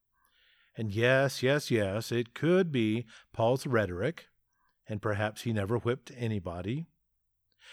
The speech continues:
But let me show you another passage that you can't wiggle out of. And it shows a punishment for sinful behavior in the congregation, and that punishment is far worse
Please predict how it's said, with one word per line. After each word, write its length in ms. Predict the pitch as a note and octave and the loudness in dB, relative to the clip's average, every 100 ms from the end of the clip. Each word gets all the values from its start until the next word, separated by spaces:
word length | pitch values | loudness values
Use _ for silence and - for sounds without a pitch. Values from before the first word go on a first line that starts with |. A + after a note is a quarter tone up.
| - | -2
But 120 | D#3 E3 | 0 4
let 180 | F#3+ | 2
me 120 | E3+ D#3+ | 4 2
show 160 | E3+ | 4
you 200 | D#3 C#3+ | 4 2
another 260 | C#3 D#3 C3+ | 2 2 2
passage 520 | B2 G#2 - A2 - | 2 0 0 -6 -2
that 180 | A#2+ G2+ | -4 -2
you 140 | G#2 | -6
can't 400 | - D#3 D#3+ - | -4 -2 -4 -4
wiggle 420 | A2 B2+ A#2+ A2 | -2 0 2 2
out 200 | A#2 C3+ | 4 2
of. 400 | F#2 D2 D#2 - _ _ _ _ _ _ - | 2 -6 -18 -20 _ _ _ _ _ _ -6
And 120 | B2 | -2
it 120 | C3 | -2
shows 260 | - F3+ D#3+ | 2 2 2
a 40 | |
punishment 520 | C3+ E3+ D#3 - A2 | 2 2 2 0 -6
for 100 | - | -6
sinful 380 | G#2 D#3 C#3 C3 | -2 0 0 -2
behavior 480 | G#2+ G#2 C3 C3 B2+ | -2 0 2 2 2
in 80 | A#2+ | 0
the 80 | A#2 | 0
congregation, 840 | C3+ C3+ D#3 A2 G2 - A2 B2 - - - - _ _ | -2 -2 -2 -2 -2 -2 -6 -6 -10 -20 -20 -20 _ _
and 380 | A2+ B2+ C3 A#2+ | -2 0 0 -4
that 260 | A2+ A#2 - | -2 -2 0
punishment 560 | D3 D3 - C#3 G#2+ | -2 -2 -2 -4 -2
is 140 | A2 - | -4 0
far 240 | A#2+ B2 | 2 4
worse 580 | C#3+ B2+ G2 B2 - | 4 4 2 -2 -8